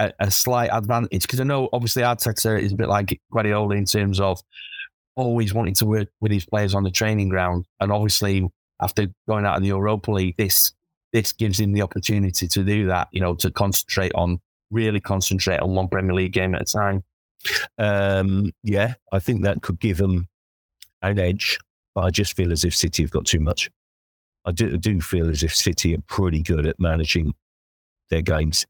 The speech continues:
Speaker 2: And then let's, the games are mounting. I do get that. And then you could have slips. But I just feel as if the, those finals are kind of separated right at the end of the season into June.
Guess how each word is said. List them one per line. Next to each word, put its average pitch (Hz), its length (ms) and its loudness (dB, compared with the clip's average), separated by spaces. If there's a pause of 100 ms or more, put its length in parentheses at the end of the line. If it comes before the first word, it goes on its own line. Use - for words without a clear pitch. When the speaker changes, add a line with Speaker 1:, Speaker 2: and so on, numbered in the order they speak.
Speaker 2:
And 107 180 0
then 107 320 0
let's, 110 260 0 (280)
the 104 120 0
games 123 340 0
are 107 60 2
mounting. 101 600 2
I 85 100 0
do 104 240 0
get 101 260 0
that. 82 240 0 (140)
And 90 140 2
then 87 100 2
you 85 100 0
could 92 160 -2
have 90 160 0
slips. - 500 0 (340)
But 98 100 0
I 107 40 -2
just 104 280 0
feel 98 260 0
as 82 100 -2
if 95 220 -2
the, 95 220 0
those 98 260 -2
finals 90 560 0
are 90 40 0
kind 92 260 0
of 85 60 2
separated 87 680 0
right 95 400 2
at 80 80 0
the 85 120 2
end 80 140 2
of 76 60 2
the 80 100 2
season 80 480 2
into - 280 0
June. 76 360 0